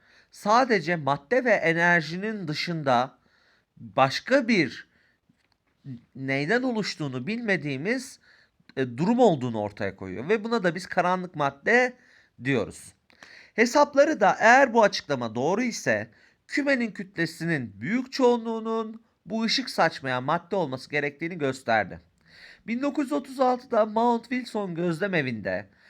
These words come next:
başak kümesini inceleyen ve benzer bir sonuca ulaşan Sinclair Smith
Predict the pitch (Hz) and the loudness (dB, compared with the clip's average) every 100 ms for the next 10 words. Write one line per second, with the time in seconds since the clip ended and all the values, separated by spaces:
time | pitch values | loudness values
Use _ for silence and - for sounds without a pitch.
0 | - _ - 139 - 190 302 - 240 208 | -20 _ -2 0 4 4 4 0 -6 -4
1 | 196 196 190 165 151 156 151 120 104 _ | -6 -8 -8 -2 0 2 2 2 -2 _
2 | _ _ 123 127 139 139 160 254 269 247 | _ _ -6 0 2 2 2 2 2 -2
3 | 220 202 185 190 151 - 120 117 - 185 | -4 -4 -2 -2 -2 0 -2 -2 -8 -10
4 | 190 190 185 165 - 165 147 147 | -6 -2 -2 -4 -6 -6 -6 -10